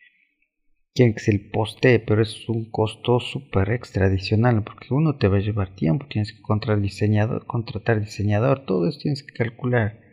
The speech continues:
Pero al menos nosotros como Venger, eh, solo trabajamos es directo a publicidad nomás.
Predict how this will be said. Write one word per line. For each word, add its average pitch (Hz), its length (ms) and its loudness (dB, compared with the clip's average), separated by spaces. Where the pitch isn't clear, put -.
Pero 101 220 4
al 101 80 4
menos 113 240 4
nosotros - 320 -2
como 104 280 2
Venger, 117 540 2
eh, 101 320 2
solo 110 380 -4
trabajamos 107 720 0
es 107 360 -2
directo 110 460 -2
a 107 80 -4
publicidad 104 640 0
nomás. 104 340 2